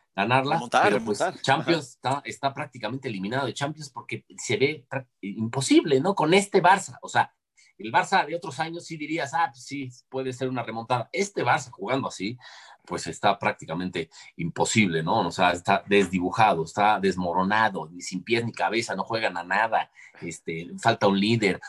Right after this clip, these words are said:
Speaker 1: Hoy se escuchaba a, a Piqué, que regresó después de mucho tiempo, Piqué a la alineación titular, este, pues como, como no hay público y están los, los booms ahí cerca del campo, se escuchó a deci-, decir a Piqué, regañar a la defensa, decir, "¡Me cago en la puta!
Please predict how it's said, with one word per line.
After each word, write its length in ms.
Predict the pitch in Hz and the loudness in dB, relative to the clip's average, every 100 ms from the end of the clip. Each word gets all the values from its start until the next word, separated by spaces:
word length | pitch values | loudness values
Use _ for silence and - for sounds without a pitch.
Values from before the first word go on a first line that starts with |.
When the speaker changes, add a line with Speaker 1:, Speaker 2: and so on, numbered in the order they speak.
| - | 0
Speaker 1:
Hoy 120 | 110 | 2
se 100 | 120 | 2
escuchaba 540 | 127 95 101 113 110 101 | -2 -4 4 4 6 2
a, 220 | 85 82 | 0 -6
a 220 | - 80 | -4 -6
Piqué, 280 | - 85 113 | -6 -8 -6
que 120 | - | -2
regresó 360 | 95 90 82 131 | -2 -4 -4 -4
después 300 | 131 131 127 | -2 -4 -2
de 300 | 110 92 85 | -2 -4 -4
mucho 240 | 95 117 | -6 -6
tiempo, 320 | 123 104 98 95 | 0 0 0 -6
Piqué 240 | 87 104 | -2 2
a 40 | |
la 80 | 104 | 2
alineación 460 | 90 85 82 - 101 | 2 0 -4 -4 -6
titular, 420 | 95 92 92 127 _ _ - - | -6 0 0 0 _ _ -20 -8
este, 420 | - - - 90 - | -8 -6 -4 -4 -2
pues 160 | 90 | -8
como, 360 | - 95 90 - | -2 -2 -2 -6
como 240 | 82 85 | -6 -2
no 60 | 117 | 2
hay 100 | 147 | 4
público 460 | 180 151 127 123 | 6 6 6 4
y 40 | 101 | 0
están 260 | - 127 127 | 2 2 2
los, 320 | 110 - 104 | 0 -4 -8
los 360 | 92 90 87 87 | -4 -2 -2 2
booms 360 | 120 135 131 95 | 6 6 4 0
ahí 140 | 113 | 0
cerca 500 | 120 113 - 104 - _ _ - | 0 -2 2 0 0 _ _ -4
del 160 | 104 | -2
campo, 320 | 98 139 139 131 | 2 0 0 -8
se 80 | |
escuchó 480 | 98 - 92 117 117 | -8 -10 -10 -4 0
a 40 | 107 | -2
deci-, 400 | 95 - 104 - | -4 -8 -10 -10
decir 300 | 80 82 107 | -12 -8 -4
a 80 | 104 | -4
Piqué, 240 | 95 104 | -4 -4
regañar 420 | 107 80 85 98 | -2 -2 0 0
a 40 | 104 | 0
la 120 | 92 | -2
defensa, 420 | 87 92 98 107 | -6 -6 -6 -4
decir, 300 | 101 - 104 - - - - | -8 -8 -12 -12 -12 -12 0
"¡Me 180 | 165 | 2
cago 320 | 170 269 - 330 | 4 4 8 8
en 60 | |
la 160 | 302 330 | 10 8
puta! 560 | 381 427 339 277 220 | 10 8 8 8 6